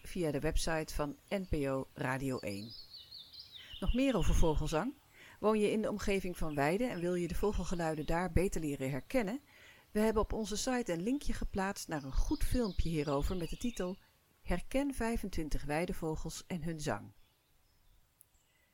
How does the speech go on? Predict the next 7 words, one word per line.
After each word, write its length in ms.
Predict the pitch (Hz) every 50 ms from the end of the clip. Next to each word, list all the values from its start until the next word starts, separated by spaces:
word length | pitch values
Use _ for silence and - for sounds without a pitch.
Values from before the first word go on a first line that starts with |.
| _ _ _ _ _ - - -
Dan 300 | - 240 254 262 262 - - -
de 300 | 208 214 220 214 - - _ _
voedselkaravaan. 1300 | - - - - 269 320 - - - 170 143 - - 151 123 113 117 - - 120 - 123 127 127 - - - - - - - -
In 220 | - - 214 202 196
tweeduizend 480 | - 254 254 240 214 185 - 180 -
achttien 400 | - - 254 - - - 269 262
gaat 340 | 254 - - 202 185 - -